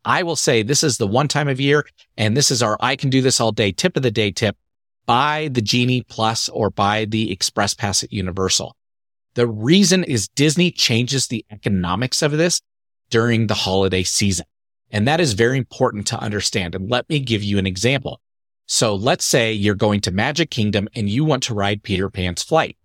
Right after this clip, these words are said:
During a normal time of the year, they may only give out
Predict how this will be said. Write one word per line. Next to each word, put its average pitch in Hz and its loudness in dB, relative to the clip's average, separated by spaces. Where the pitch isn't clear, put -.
During 101 0
a 101 -2
normal 151 2
time 110 -2
of 92 -4
the 98 -2
year, 92 0
they 131 2
may 156 -4
only 117 2
give 101 0
out 95 -2